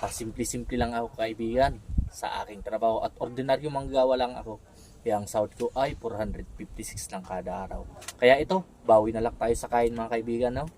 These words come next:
At bago ang lahat, ipakilala ko sa inyo ang J C Organic Barley. Ibuboost nito ang immune system mo, kaibigan. Kaya kung mayroon kang karamdaman,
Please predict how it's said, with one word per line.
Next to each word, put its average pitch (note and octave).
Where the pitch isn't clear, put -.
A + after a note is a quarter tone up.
At D#3+
bago D3+
ang C#3+
lahat, C#3
ipakilala A#2
ko A2+
sa A#2
inyo A2
ang B2
J A#2+
C -
Organic A2
Barley. G2+
Ibuboost B2
nito B2
ang A#2+
immune A2+
system A2
mo, G#2
kaibigan. G#2
Kaya G#2+
kung B2
mayroon B2
kang A#2
karamdaman, B2+